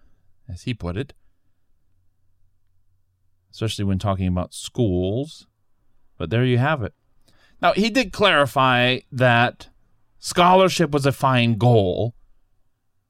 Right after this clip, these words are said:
He didn't have any problem with that, but it was a goal that needed to be subordinated to the higher goal of Adventist education, which is to indoctrinate Adventist young people. Now, I, I recognize that that word indoctrinate is,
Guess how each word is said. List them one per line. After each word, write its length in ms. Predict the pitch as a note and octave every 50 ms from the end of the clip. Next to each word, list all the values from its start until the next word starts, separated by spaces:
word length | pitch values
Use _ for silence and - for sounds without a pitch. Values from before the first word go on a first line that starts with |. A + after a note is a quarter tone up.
| _ _ _
He 80 | C#3
didn't 140 | C#3+ D#3 D#3
have 120 | D#3+ D3
any 120 | D3 D3 C#3
problem 580 | A2+ - C#3 C3 C3 C3 B2+ B2 A#2+ A#2 G#2+
with 180 | G#2 G#2 G2+ _
that, 400 | - G2 F#2 F2+ F#2+ G#2+ - -
but 140 | B2+ C3 B2+
it 60 | A#2+
was 180 | B2+ A#2+ A2+ A2
a 40 |
goal 360 | G#2+ G2+ C3+ D3+ E3 D#3+ D#3 C#3+
that 140 | C#3+ -
needed 280 | B2+ B2+ C3 C3 C3+ A#2+
to 80 | - A#2+
be 140 | A#2 A#2
subordinated 1040 | A2 - - A#2+ A2+ A#2+ B2 C3 B2+ A2+ A2+ A2 G#2 G#2 G#2+ G2+ F2 G2 G2 F2+ G2 _ _ _ _ _
to 100 | _ -
the 140 | A#2+ A2+ G#2+
higher 460 | G2 - - E3+ F#3 F#3+ F3+ E3 C3+
goal 320 | A#2+ G#2 A2 A2+ A2 G#2 G#2
of 80 | G2+
Adventist 360 | G#2 F#2+ A2 G#2 F#2+ G2 G2 -
education, 600 | - G#2+ G2+ - _ - D#3 E3+ D#3 - D#3+ C#3
which 180 | C3 A#2 - -
is 140 | C3 B2 -
to 200 | _ C3+ C3 -
indoctrinate 720 | A#2 B2 A#2 G#2 B2+ B2 C3 - - C3 A#2+ A#2+ A#2+ - -
Adventist 400 | - G#2+ A2+ G#2+ G#2+ A2+ G2+ G2+
young 300 | G#2+ G#2 G#2+ A2 G#2+ F#2+
people. 340 | F#2 F2+ D#2+ _ - - _ _ _ _ _ _ _ _ _ _ _ _ _ _
Now, 100 | - D3+
I, 80 | F3+ F3 - -
I 60 | F3
recognize 580 | F#3+ A#3 C#4+ C4+ B3 A3 F3 D3 C3 B2 A#2
that 140 | A2+ C3 A2+
that 120 | C3+ C#3 C#3
word 200 | C#3+ C#3+ C#3 C3
indoctrinate 600 | B2+ A#2+ C3 A#2+ A#2+ A#2 - G#2 G2 G2+ A2+ _ _ _ _ _ _ _ _ _ _ _ _
is, 300 | - B2+ A#2+ A2+ A2